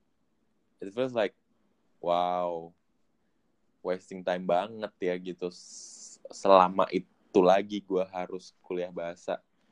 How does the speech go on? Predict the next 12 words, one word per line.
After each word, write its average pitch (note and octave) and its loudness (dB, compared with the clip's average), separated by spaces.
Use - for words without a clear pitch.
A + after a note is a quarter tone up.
Itu G2+ -6
kalau G2 6
memang, F#2+ -6
em, F2 -2
maksudnya - -4
pasti A#2 -4
lulus G2 -6
sih D#2+ -8
ya. D#2 -8
Gue, A2 2
gue G2 0
yakin. D#2+ -8